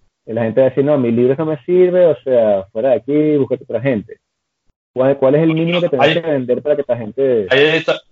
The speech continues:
Speaker 2: hay editoriales pequeñas que manejan ediciones de mil libros y hasta de quinientos.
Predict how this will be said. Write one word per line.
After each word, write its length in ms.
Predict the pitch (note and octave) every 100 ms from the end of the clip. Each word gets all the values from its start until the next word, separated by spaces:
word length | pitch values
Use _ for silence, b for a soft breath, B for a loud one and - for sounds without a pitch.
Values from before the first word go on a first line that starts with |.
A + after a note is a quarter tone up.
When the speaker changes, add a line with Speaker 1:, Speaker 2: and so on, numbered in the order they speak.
| -
Speaker 2:
hay 160 | - B2
editoriales 520 | C#3 D3 D#3 D#3+ E3+
pequeñas 460 | D#3 C3 C3 D#3 D#3+
que 60 | G3
manejan 480 | D#3 A#2 A2+ A2+
ediciones 680 | G#2+ G#2 G2+ - G2 G2 F#2+
de 100 | F#2
mil 220 | F2 F2+ F2
libros 320 | B2 B2+ F#2+
y 60 |
hasta 180 | F2+ -
de 140 | A2 -
quinientos. 640 | F2 G2 D3+ - - _